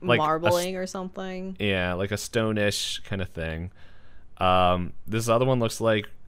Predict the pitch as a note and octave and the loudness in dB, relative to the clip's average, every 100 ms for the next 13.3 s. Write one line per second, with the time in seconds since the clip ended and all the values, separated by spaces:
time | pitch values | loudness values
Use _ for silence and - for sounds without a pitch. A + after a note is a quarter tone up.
0 | - G#2 - D3 F3 F3+ D#3+ - A#2+ A2+ | -4 -2 6 6 6 4 2 2 2 2
1 | G#2 G2+ G2 F#2 F#2 - - - - - | 2 4 6 4 0 -6 -18 -20 -20 -10
2 | - B2 A2 - - B2+ A#2+ A2+ G#2 G#2+ | 2 4 4 0 0 4 4 4 2 -2
3 | - - G#2 G#2+ G#2+ - A#2 A#2 G#2+ G2 | -8 -8 2 2 2 0 2 4 4 2
4 | - F2+ - F#2 F2 F#2+ - G2 F#2 F#2 | 0 0 0 -4 -4 -4 -6 -6 -2 -2
5 | E2 F2+ E2+ D#2+ E2+ F2 D#2+ D#2+ E2+ D2+ | 0 0 -2 -2 0 0 0 -2 -4 -4
6 | C#2 F2+ G#2+ - - - A#3+ A#3 F#3+ F3+ | -4 -6 -6 -12 -14 -10 -8 -6 -8 -6
7 | D#3+ F3 F3 - - - - - - - | -10 -8 -12 -12 -16 -20 -20 -18 -18 -14
8 | - F2 F2+ F2 E2+ - - - - - | -6 -4 -2 -4 -8 -14 -18 -16 -14 -14
9 | - - - - - - - F2 - D2+ | -16 -18 -20 -20 -20 -18 -6 -6 -6 -8
10 | - A1+ - - - - - - A#2 B2 | -6 -10 -12 -20 -20 -18 -16 2 8 10
11 | B2+ B2+ B2 A#2+ A#2 A#2 A2+ A2+ A2 G#2+ | 10 8 6 2 6 6 8 8 6 4
12 | G#2+ B2+ E3+ - D#3 D3 C#3 B2 - A2+ | 4 6 6 4 2 2 4 2 2 -2
13 | G#2+ G#2 F#2 | 0 0 0